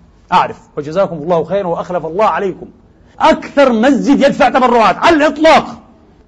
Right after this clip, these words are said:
تبرع للبنان. لهؤلاء المكروثين النازحين، أيها الإخوة، المطرودين من ديارهم بغير حق،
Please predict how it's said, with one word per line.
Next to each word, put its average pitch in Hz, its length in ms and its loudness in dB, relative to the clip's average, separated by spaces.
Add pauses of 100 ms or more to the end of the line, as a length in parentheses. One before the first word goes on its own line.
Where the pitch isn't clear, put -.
(200)
تبرع 247 360 2
للبنان. 226 480 0 (580)
لهؤلاء 208 420 2
المكروثين 214 720 -6 (240)
النازحين، 196 840 -4 (480)
أيها 190 220 0
الإخوة، 180 280 -2
المطرودين 247 560 0
من 233 140 0
ديارهم 226 380 2
بغير 214 280 2
حق، - 300 0